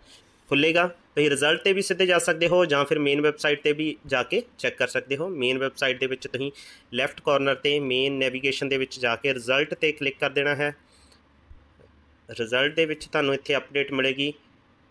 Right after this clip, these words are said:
ਅਠਾਈ ਚਾਰ ਦੋ ਹਜ਼ਾਰ ਬਾਈ ਦੀ, ਜਿਸ ਵਿੱਚ ਮਿਡਲ ਐਗਜ਼ਾਮੀਨੇਸ਼ਨ ਰਿਜ਼ਲਟ ਮਾਰਚ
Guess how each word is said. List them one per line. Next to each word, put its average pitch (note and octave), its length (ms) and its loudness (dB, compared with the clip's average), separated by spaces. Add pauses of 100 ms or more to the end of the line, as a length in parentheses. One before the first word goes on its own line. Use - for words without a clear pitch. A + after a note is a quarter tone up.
(180)
ਅਠਾਈ C3+ 380 0
ਚਾਰ C#3 280 0
ਦੋ C3 160 0
ਹਜ਼ਾਰ C3 220 2
ਬਾਈ B2 220 0
ਦੀ, C#3 140 -4
ਜਿਸ C3+ 240 -2
ਵਿੱਚ D3 200 -4
ਮਿਡਲ D3 440 2 (160)
ਐਗਜ਼ਾਮੀਨੇਸ਼ਨ C3 720 0
ਰਿਜ਼ਲਟ B2 500 -2 (380)
ਮਾਰਚ C3 460 0